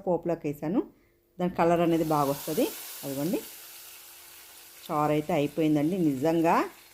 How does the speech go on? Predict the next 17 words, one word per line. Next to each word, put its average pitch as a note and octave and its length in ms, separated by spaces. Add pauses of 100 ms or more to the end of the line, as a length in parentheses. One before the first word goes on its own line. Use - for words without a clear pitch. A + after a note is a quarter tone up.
అన్నం F#3 340
మొత్తం C4+ 400 (100)
చారుతోటి G3 480
తినొచ్చు. F3 420 (200)
పిల్లలైతే F#3 440
భలే D#3+ 320
ఇష్టంగా F3 340
తింటారు. D#3 380 (280)
చెప్తున్నాను A3 460
కదా, A3+ 140 (360)
పిల్లలకి G3+ 340
మెత్తగా G3 440
అన్నం F#3 220
పిసికేసి F3+ 480 (440)
చారు E3+ 260
పోసి G3 260
పెట్టామనుకోండి, F3 640